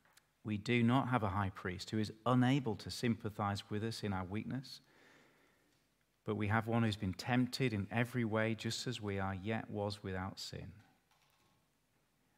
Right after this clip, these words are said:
Let us then approach the throne of grace with confidence so that we may receive mercy and find grace to help us in our time of need." Gracious Heavenly Father, we ask your forgiveness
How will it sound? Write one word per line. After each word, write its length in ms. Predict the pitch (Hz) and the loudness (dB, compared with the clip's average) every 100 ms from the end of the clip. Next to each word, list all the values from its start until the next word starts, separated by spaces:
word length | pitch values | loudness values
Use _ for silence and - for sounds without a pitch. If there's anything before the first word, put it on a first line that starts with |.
| - | 0
Let 320 | 110 147 - | 6 6 6
us 180 | 151 - | 4 4
then 160 | 143 | 4
approach 640 | 123 - - 127 135 - - | 4 2 -2 2 2 2 -4
the 100 | 123 | -6
throne 360 | - 120 117 | -2 0 2
of 160 | 110 104 | 0 -2
grace 400 | - 104 101 - | -2 -2 -2 -6
with 240 | 110 101 | -8 -8
confidence 880 | - - 156 160 95 87 - - - _ _ _ _ _ _ _ _ _ - | -12 -8 -8 -6 -6 -6 -12 -18 -20 _ _ _ _ _ _ _ _ _ -14
so 220 | - 110 | -2 0
that 140 | 101 | 0
we 140 | 101 104 | 2 2
may 160 | 104 | 2
receive 400 | 98 92 - 92 | 0 -4 -6 -4
mercy 560 | 95 110 110 - 120 143 - - _ _ _ _ _ - | 0 0 0 -4 -8 -8 -14 -20 _ _ _ _ _ -8
and 180 | 98 92 | -6 -2
find 340 | 107 98 92 | -2 0 -2
grace 360 | 98 107 127 - | 0 0 0 -2
to 120 | 127 | -4
help 300 | 101 85 - | -4 -4 -6
us 300 | 90 - - - | -8 -8 -10 -6
in 160 | 101 | -4
our 120 | 98 | -4
time 540 | 95 - 95 87 87 87 - | -6 -6 -4 -4 -6 -12 -12
of 160 | 92 | -10
need." 360 | 90 95 95 98 _ _ _ _ _ _ _ _ _ _ _ _ _ _ _ _ _ _ _ _ _ _ _ _ _ _ _ - _ | -10 -10 -12 -18 _ _ _ _ _ _ _ _ _ _ _ _ _ _ _ _ _ _ _ _ _ _ _ _ _ _ _ -20 _
Gracious 420 | - 98 98 101 - | 0 0 2 0 0
Heavenly 300 | 107 101 95 | 0 0 2
Father, 280 | 95 95 | 2 2
we 360 | 92 98 98 101 - | 0 -2 -2 -4 0
ask 520 | 110 117 117 - - | 4 4 2 -4 -2
your 160 | 107 98 | -2 -2
forgiveness 840 | - 95 90 95 95 82 - - | -4 -4 -4 -4 -6 -6 -10 -12